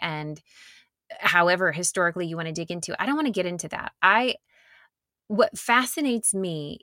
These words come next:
is the story of this Jewish girl that has this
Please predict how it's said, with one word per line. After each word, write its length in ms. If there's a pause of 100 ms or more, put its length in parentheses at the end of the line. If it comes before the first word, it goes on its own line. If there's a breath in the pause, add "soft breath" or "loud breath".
is 640
the 220
story 920
of 360
this 220
Jewish 460
girl 380
that 160
has 340
this 200